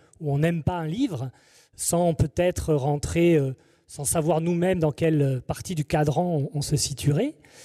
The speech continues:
et sans pouvoir toujours faire la différence entre, eh bien, euh, le géographe qui est en train de lire et puis, euh, le lecteur qui est un être humain comme les autres. Euh, donc, euh, c'est pas vraiment une question que j'ai à poser à Marc,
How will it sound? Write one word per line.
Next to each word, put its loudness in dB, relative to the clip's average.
et -2
sans 4
pouvoir -2
toujours -4
faire -2
la 4
différence 0
entre, 2
eh -8
bien, 4
euh, 6
le 4
géographe 2
qui -8
est -6
en -2
train -2
de 2
lire 2
et 2
puis, 0
euh, 2
le 4
lecteur -2
qui -8
est -8
un -8
être -4
humain 4
comme 0
les 2
autres. -2
Euh, 4
donc, -2
euh, 4
c'est -4
pas 0
vraiment 0
une -2
question 0
que -8
j'ai 0
à -2
poser 0
à 0
Marc, -2